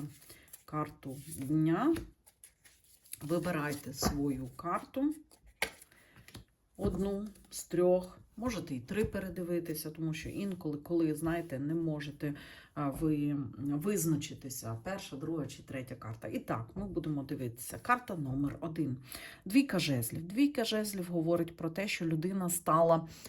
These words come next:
ніби, м, піти наліво, піти направо,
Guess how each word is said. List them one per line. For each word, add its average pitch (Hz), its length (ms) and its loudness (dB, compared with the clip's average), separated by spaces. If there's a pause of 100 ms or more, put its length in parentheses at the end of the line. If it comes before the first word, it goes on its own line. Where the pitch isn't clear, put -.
(120)
ніби, 175 540 4 (400)
м, 147 520 2
піти 240 240 2
наліво, 160 440 6
піти 202 300 -2
направо, 139 720 2